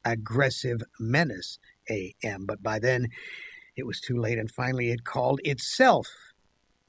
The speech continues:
Am, Emerging Intelligence, and what it means was, "I am. Cogito, ergo sum. I think,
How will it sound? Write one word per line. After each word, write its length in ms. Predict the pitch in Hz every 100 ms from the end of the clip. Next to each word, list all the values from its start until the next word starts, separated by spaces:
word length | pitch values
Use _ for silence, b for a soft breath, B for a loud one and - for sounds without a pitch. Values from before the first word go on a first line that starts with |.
| _
Am, 540 | - 160 107 90 71 - _ _ _ _ _ _
Emerging 520 | 131 135 135 127 123
Intelligence, 760 | 123 117 175 180 117 95 - - b b b b _
and 160 | 120 123
what 120 | 131
it 120 | 113
means 420 | 113 143 151 135 107
was, 400 | 110 107 104 - _ _ _ _ -
"I 500 | 139 107 104 131 120 _ -
am. 400 | 190 185 110 92 - _ _ _ _ _ -
Cogito, 760 | 143 139 117 104 123 110 139 - _ -
ergo 500 | 123 113 113 135 143 -
sum. 560 | - - 208 135 87 82 _ _ _ _
I 280 | - 131 117 -
think, 400 | - 151 127 -